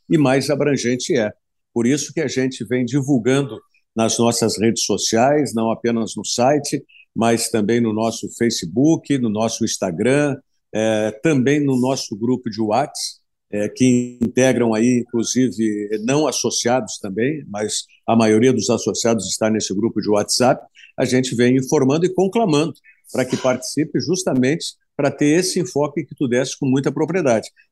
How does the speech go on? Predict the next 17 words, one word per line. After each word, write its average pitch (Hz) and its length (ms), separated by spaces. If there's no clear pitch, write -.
Quanto 143 260
maior 143 400
o 170 140
número 147 360
de - 140
participantes, 123 840
ou 110 80
seja, 120 260
maior 117 400
o 135 80
número 127 320
desse 117 240
colégio 113 340
eleitoral 107 460
para 104 140
a - 20
escolha 113 440